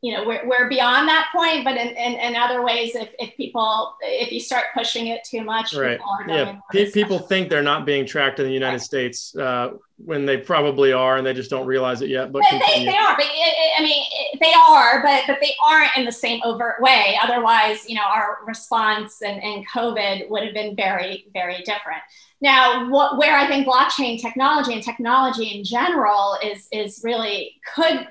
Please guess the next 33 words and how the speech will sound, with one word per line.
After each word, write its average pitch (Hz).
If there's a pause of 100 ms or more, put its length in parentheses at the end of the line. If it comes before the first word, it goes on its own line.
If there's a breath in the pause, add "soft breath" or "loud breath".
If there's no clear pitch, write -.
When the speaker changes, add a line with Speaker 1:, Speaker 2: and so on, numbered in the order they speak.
(100)
Speaker 1:
play 240
a 220
role 339
here 214
is, 208
is 220 (520)
the -
concept 294
of 233
things 233
like 214 (220)
homomorphic 226 (200)
encryption, 214 (360 soft breath)
of 214
zero 269
knowledge 220
proofs. 220
And, 233
and 226 (300)
to 254
kind 277
of 240
put 285
it 226
in 226
layman's 247
terms, 233
these 247
are 233
technologies 247
that 214
allow 247
you 240